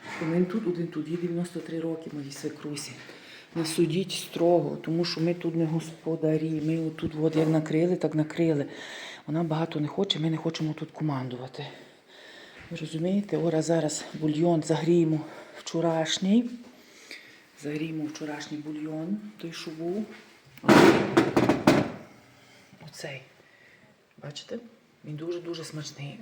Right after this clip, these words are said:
От, то чорне, то перець. З-, я погано дала, що я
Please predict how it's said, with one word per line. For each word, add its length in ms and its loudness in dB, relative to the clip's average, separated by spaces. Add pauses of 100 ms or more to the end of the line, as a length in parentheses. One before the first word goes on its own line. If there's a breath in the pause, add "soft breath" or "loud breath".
От, 220 -20
то 120 -6
чорне, 400 -6
то 140 -4
перець. 580 -10
З-, 320 -16 (120)
я 160 -16
погано 320 -10
дала, 240 -8
що 140 -10
я 60 -8